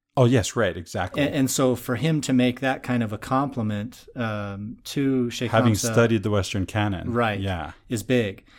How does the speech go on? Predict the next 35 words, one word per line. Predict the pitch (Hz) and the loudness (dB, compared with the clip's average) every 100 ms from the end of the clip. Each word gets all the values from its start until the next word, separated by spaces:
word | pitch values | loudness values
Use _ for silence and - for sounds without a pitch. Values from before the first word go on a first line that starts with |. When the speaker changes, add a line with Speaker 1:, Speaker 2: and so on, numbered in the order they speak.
| - - - | -20 -16 0
Speaker 2:
I | |
mean, | 139 131 | 4 4
the | 131 | 4
only | 170 175 170 | 2 4 4
other | 147 | 2
person | 143 151 139 139 | 2 0 2 4
you | 131 | 4
might | 127 127 - | 4 2 -2
think | 139 127 | -2 0
of | 127 117 107 | 0 -2 -4
that | 117 - - _ _ _ _ | -8 -10 -20 _ _ _ _
could | - 143 | -4 0
even | 139 127 113 104 | 2 2 0 0
somewhat | - - 165 139 117 | 0 2 2 2 0
approach | 110 - 143 123 - | -2 -4 -2 -2 -2
in | 117 | -2
importance | 107 - 135 135 110 113 - - - | -4 -4 -4 -2 -4 -6 -10 -10 -12
the | 117 107 110 | -12 -8 -4
level | 117 113 113 | -4 -2 -4
of | 110 | -4
Al-Ghazali | 113 104 98 113 113 107 104 | -4 -6 -6 -4 -4 -4 -6
for | - 127 110 104 107 110 | -10 -10 -8 -6 -8 -6
the | 113 | -2
Muslim | 135 135 113 | -2 0 -2
world | 107 107 | -4 -6
would | 110 95 | -8 -4
be, | 113 107 113 | -4 -4 -6
like, | 117 107 _ | -10 -14 _
Thomas | - 113 - | -8 -8 -6
Aquinas | 107 - 139 131 104 | -10 -8 -4 -4 -6
or | 107 | -10
something, | - 104 - | -10 -10 -10
right? | 104 113 131 | -12 -10 -6
I | 104 | -6
mean, | 104 101 | -6 -8